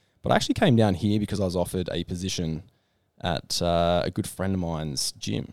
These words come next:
Nathan Wallace, and I actually worked within that for a couple of years, and his gym was very, very bodybuilding specific. So there, as a, well, basically a, a single, uh, what, twenty-one-year-old, I think at the time, it was just cool. I get to live and breathe bodybuilding every moment of the day.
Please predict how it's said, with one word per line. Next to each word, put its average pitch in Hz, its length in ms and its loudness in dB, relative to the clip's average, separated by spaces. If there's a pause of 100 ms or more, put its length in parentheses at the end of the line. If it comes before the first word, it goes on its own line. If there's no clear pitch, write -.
Nathan 101 320 -8
Wallace, - 600 -12 (100)
and 87 240 -6
I 87 60 -4
actually 76 220 -6
worked 80 180 -2
within 82 160 -2
that 92 140 -4
for - 100 -6
a - 40 -6
couple 90 220 -4
of 82 80 -6
years, 101 320 0
and 71 100 -8
his 92 140 -4
gym 87 180 -6
was 78 100 -8
very, 80 240 -6
very 82 160 -8
bodybuilding 82 400 -4
specific. 85 480 -2
So 82 260 2 (500)
there, 98 520 2 (280)
as 87 240 -2
a, 85 380 0 (480)
well, 90 120 -20
basically 80 300 -6
a, 76 420 -4
a - 40 -8
single, 87 640 -2 (380)
uh, 82 140 -10 (240)
what, - 140 -16
twenty-one-year-old, 92 800 -2
I 87 40 -6
think 107 140 -4
at 78 60 -4
the 85 60 -6
time, 117 400 -2
it 62 60 -4
was 85 100 -4
just - 180 -10
cool. - 180 -4
I 95 60 -4
get 85 100 -8
to 85 60 -6
live 87 200 -2
and 87 120 -2
breathe 85 260 -4
bodybuilding 85 520 -4
every 82 140 -6
moment 82 220 -6
of 76 60 -8
the 78 80 -10
day. 87 380 -2